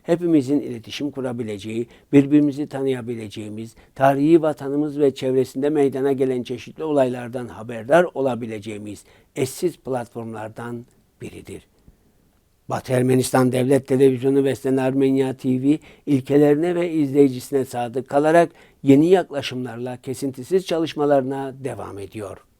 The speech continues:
Bildiğiniz gibi televizyonumuz kendi reklamını yapmıyor. Ağırlıklı olarak Batı Ermenistan'ın tarihi, bugünü ve geleceğiyle ilgili siyasi ve diğer bağlamların yanı sıra çeşitli konuları gündeme getiren haberler yayınlıyor.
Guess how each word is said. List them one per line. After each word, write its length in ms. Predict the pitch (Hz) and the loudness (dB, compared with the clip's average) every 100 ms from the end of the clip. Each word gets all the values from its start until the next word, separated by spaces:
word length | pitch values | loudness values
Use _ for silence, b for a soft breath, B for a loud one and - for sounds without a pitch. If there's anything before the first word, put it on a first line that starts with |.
| b b b - | b b b 4
Bildiğiniz 520 | 180 180 196 208 160 | 4 4 -4 -4 -6
gibi 260 | 131 120 113 | -6 -6 -8
televizyonumuz 760 | 120 120 117 117 117 123 151 - b _ | -6 -6 -8 -10 -8 -6 -8 -10 b _
kendi 320 | 151 175 208 | -4 0 0
reklamını 480 | 185 - 135 120 131 | 0 -2 -8 -6 -2
yapmıyor. 600 | 135 110 - 120 107 104 b b | -2 -2 -8 -10 -10 -14 b b
Ağırlıklı 520 | - 147 151 151 - | 2 4 4 2 -2
olarak 420 | 160 143 143 143 139 | 2 4 4 2 -4
Batı 240 | 127 - | -4 -2
Ermenistan'ın 840 | 131 143 135 127 120 - 113 123 | 4 4 4 -2 -6 -8 -8 -8
tarihi, 760 | 117 117 117 120 107 127 147 139 | -8 -8 -6 -8 -8 -4 -4 -2
bugünü 460 | 139 120 131 147 | -2 -2 -4 -2
ve 120 | 139 127 | -2 -4
geleceğiyle 640 | 117 117 113 131 156 170 | -6 -10 -6 -2 0 0
ilgili 380 | 143 123 123 131 | -2 -4 -10 -10
siyasi 540 | 131 123 120 - 151 | -8 -8 -8 -6 -4
ve 220 | 143 127 123 | -2 -4 2
diğer 260 | 143 143 | 4 4
bağlamların 720 | 139 131 127 131 127 127 156 | 4 4 4 -4 -6 -2 0
yanı 260 | 190 139 107 | 0 -2 -6
sıra 300 | - 101 117 b b b | -12 -12 -12 b b b
çeşitli 420 | 135 123 135 117 | -2 -2 -2 -4
konuları 480 | - 156 151 143 139 | 0 2 4 4 2
gündeme 460 | 123 127 113 120 | 0 -6 -6 -6
getiren 440 | 135 143 147 147 135 b b b | -2 -2 -2 -2 -4 b b b
haberler 540 | - 139 120 104 107 | -4 -4 -4 -8 -14
yayınlıyor. 560 | 104 98 110 107 104 85 | -14 -14 -12 -12 -14 -16